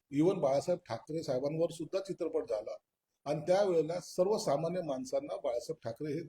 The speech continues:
आणखीन जास्त प्रमाणात कळाले, हे तेवढंच सत्य आहे. म्हणून चित्रपटाच्या माध्यमातून जरी कळाले, रामायण महाभारत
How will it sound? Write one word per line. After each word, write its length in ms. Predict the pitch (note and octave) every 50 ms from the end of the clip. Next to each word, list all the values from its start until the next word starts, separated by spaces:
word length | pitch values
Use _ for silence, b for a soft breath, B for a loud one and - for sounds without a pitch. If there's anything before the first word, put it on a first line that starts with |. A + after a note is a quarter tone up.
| - -
आणखीन 340 | D3 C#3 D3 - - B3+ B3
जास्त 260 | G#3+ F#3 - - F#3+
प्रमाणात 380 | E3+ - D#3 D3 D3 C#3 - _ -
कळाले, 240 | B2 A2 G2 G2 - _ _ _ _ _ _ -
हे 140 | F3 G3 G3+
तेवढंच 260 | G#3+ G3 G#3+ C4 -
सत्य 300 | - - E3+ - - -
आहे. 80 | B2 - - _ _ _ _ _ _ _ -
म्हणून 180 | D3+ F#3 A3 -
चित्रपटाच्या 960 | - D#3+ E3 - F#3 G#3 G3+ G3+ G3 F#3 G#3 G#3 G3+ - A3 A3 A3 A3 F3+
माध्यमातून 640 | D#3 C3 B2+ C3 C#3 E3 - G3+ G3 - A3+ A3
जरी 140 | A3 A#3+ D#3+
कळाले, 400 | - - A#3 F#3+ F3 D3+ B2 - - - _ _ _ _ _ _ _ _ _ _ _ _ - E3+
रामायण 340 | F3+ F#3 G3+ G#3 A3 A3 A3
महाभारत 400 | G#3+ G#3 G3+ G3 F3+ F#3+ G3+